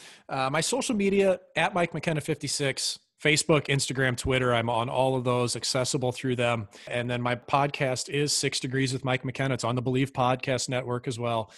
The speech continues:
And you can find it everywhere it streams. Spotify, iTunes, Google Podcasts. Do a lot of stuff there. I'm available for goalie coaching, forty-four Vision Hockey.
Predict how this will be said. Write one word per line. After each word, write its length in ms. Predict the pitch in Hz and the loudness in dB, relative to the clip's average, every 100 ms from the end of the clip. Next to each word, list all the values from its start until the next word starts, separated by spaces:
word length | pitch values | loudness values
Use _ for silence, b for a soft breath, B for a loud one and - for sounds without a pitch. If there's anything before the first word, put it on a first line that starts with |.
| B - | B -2
And 260 | 117 117 | 0 0
you 80 | 120 | 0
can 140 | 131 123 | -2 0
find 260 | 127 127 | 0 0
it 100 | - | 0
everywhere 540 | 127 147 143 139 127 117 | 2 4 4 4 2 2
it 80 | |
streams. 340 | - 95 80 - - | -2 -6 -10 -12 -10
Spotify, 800 | - 123 127 123 135 123 120 | 0 4 4 2 2 2 2
iTunes, 720 | 117 120 117 127 120 113 - - _ | -2 -4 -4 -4 -4 -4 -8 -10 _
Google 260 | 131 127 120 | -2 0 -2
Podcasts. 960 | - 117 117 - 123 117 - - - - B B B | -2 -4 -4 -4 -2 -2 -4 -6 -8 -10 B B B
Do 140 | 127 | 0
a 20 | 120 | 2
lot 180 | 135 | 4
of 60 | 143 | 2
stuff 240 | - 139 | 0 -2
there. 240 | 151 143 143 | 2 4 4
I'm 100 | 127 | 2
available 480 | 117 127 131 135 123 | 2 2 4 2 0
for 120 | 113 | -2
goalie 260 | 117 123 | -2 -2
coaching, 380 | 120 127 123 120 | -2 -2 0 -2
forty-four 520 | - 131 131 - 135 | -2 -2 0 0 0
Vision 380 | 113 123 117 123 | 0 -2 -2 -2
Hockey. 480 | 123 123 131 127 | 0 0 0 -2